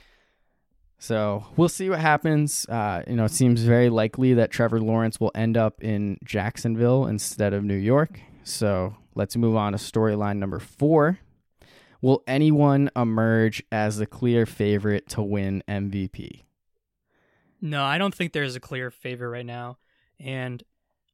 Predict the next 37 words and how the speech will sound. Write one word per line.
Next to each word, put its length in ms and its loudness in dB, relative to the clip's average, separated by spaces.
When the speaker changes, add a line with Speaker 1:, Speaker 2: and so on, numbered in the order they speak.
Speaker 2:
I 140 -4
think, 260 0
I 80 -4
think 180 2
Josh 360 2
Allen 400 -2
will, 180 -6
has 200 -10
had 140 0
a 40 -4
great 300 -2
year, 240 -4
but 140 -6
I 80 -4
think 240 -8
he'll 300 -8
eventually 340 -8
finish 480 -12
third. 460 -8
And 100 -10
I 60 -6
think 200 -8
it's 140 -8
gonna 180 -6
come 180 -10
down 240 -6
to 80 -10
Mahomes 460 -10
or 100 -14
Rodgers. 640 -12
And 140 2
if 80 -2
the 80 -4
season 340 -2
ended 280 -2
right 340 -4
now, 520 -4